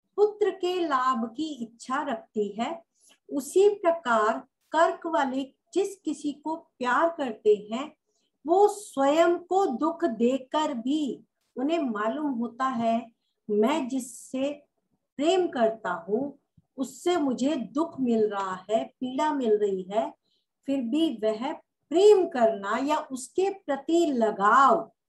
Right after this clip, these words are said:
नहीं छोड़ता, क्योंकि इसका सिंबल केकड़ा है।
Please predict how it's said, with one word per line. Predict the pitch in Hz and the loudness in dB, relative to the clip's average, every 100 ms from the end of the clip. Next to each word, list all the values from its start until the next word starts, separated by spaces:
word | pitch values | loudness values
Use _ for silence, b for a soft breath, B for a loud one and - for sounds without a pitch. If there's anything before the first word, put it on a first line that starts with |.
| _ _ _ 202 | _ _ _ -8
नहीं | 202 214 208 294 392 381 | 0 2 4 4 4 2
छोड़ता, | - 226 180 - - - _ _ _ _ _ _ _ _ _ _ _ _ _ _ B B _ | 0 0 0 -4 -16 -20 _ _ _ _ _ _ _ _ _ _ _ _ _ _ B B _
क्योंकि | 330 349 403 | 0 4 6
इसका | 392 - 415 427 | 6 4 0 0
सिंबल | - 320 277 254 302 339 - _ _ _ | -4 -6 -2 0 0 -2 -6 _ _ _
केकड़ा | 339 392 - 330 240 | -2 -2 0 2 2
है। | 185 226 311 | 2 2 0